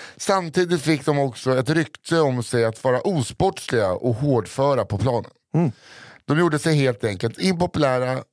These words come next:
Speaker 1: både bland andra lag och bland de som organiserat kuppen. Jag tror det mest har med, eh, ursprunget att göra.
Speaker 2: Är det här en hämndhistoria?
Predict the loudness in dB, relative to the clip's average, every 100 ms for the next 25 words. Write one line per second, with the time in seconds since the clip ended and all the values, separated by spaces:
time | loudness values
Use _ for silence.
0 | _ -6 0 0 2 0 0 -2 -2 0
1 | 2 2 0 -4 -6 -2 0 0 0 -2
2 | -4 -6 -4 -4 -2 -2 0 -2 -2 -2
3 | -4 -4 -2 -2 -2 -16 -16 _ _ _
4 | _ _ _ _ _ -6 -4 0 0 0
5 | -2 -4 -6 -6 -4 -4 -8 -10 -12 -14
6 | -14 -18 _ -4 -2 -2 -6 -6 -6 -8
7 | -2 0 2 0 -2 -4 -6 -4 0 0
8 | -2 -6 -8 -4 -2 0 0